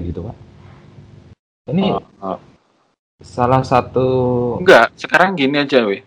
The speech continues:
Speaker 2: Kamu pernah dengar kasus yang, eh, suami membongkar, eh, perselingkuhan istrinya yang awalnya dia dapat C C T V di, dari hotel, kamar hotel, yang istrinya itu, eh, sorry to say, dia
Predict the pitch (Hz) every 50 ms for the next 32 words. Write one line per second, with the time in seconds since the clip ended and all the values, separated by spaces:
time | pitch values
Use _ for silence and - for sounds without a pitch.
0 | _ _ _ - 143 156 175 175 - - 147 151 147 143 131 139 127 127 127 131
1 | 131 131 131 - - 139 - - 127 117 113 110 113 - _ _ _ _ _ _
2 | _ _ _ - - 107 107 107 110 - 127 117 110 107 110 110 113 117 135 143
3 | 151 151 156 156 160 - 147 143 127 120 120 113 107 104 101 101 101 101 _ -
4 | 117 117 120 120 120 117 117 113 - - _ _ _ _ 110 107 104 101 - -
5 | 117 - - 113 110 107 107 107 101 - - 110 - - - 104 104 110 113 117
6 | 110 107 104 - _ _ _ _ - 107 107 107 110 107 107 110 123 127 120 113
7 | 110 117 - 104 92 - - 98 - - 107 - - 113 - - 104 107 - -
8 | 120 113 113 117 110 - 104 98 95 92 - - _ 110 104 107 110 104 107 101
9 | - 110 104 101 104 104 104 104 - _ - 98 92 - 107 104 - 123 120 117
10 | 117 120 _ - - - - - - - 120 120 - - 123 120 113 113 117 117
11 | 117 117 113 113 - 131 131 131 131 131 127 127 127 127 123 - _ _ - 98
12 | 92 95 95 - 101 98 101 98 104 - - - 110 104 101 98 - - - -
13 | - _ 113 107 107